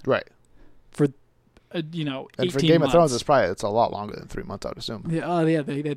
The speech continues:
Speaker 2: three
Speaker 1: mean,
Speaker 2: units
Speaker 1: the,
Speaker 2: around the world
Speaker 1: the Battle
Speaker 2: for
Speaker 1: of Winterfell was fifty nights straight alone or something.
Speaker 2: Mm-hmm.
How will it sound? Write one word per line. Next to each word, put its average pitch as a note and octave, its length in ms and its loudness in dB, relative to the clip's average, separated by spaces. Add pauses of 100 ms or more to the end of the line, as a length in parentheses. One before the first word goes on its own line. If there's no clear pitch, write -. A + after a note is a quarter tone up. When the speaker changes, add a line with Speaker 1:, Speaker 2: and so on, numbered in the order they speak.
Speaker 2:
three B2 120 0
Speaker 1:
mean, C#3 120 -2
Speaker 2:
units A#2+ 260 6
Speaker 1:
the, A2+ 100 6
Speaker 2:
around C#3+ 140 -2
the C#3+ 60 -4
world C#3+ 320 -2
Speaker 1:
the D3 80 0
Battle B2 380 6
Speaker 2:
for A#2 60 -4
Speaker 1:
of A#2+ 60 -10
Winterfell B2 640 4
was G#2+ 360 -2 (260)
fifty - 520 0
nights E3 360 2
straight - 580 2
alone E3 340 2
or A3 60 -2
something. - 320 -4
Speaker 2:
Mm-hmm. C#3 300 -8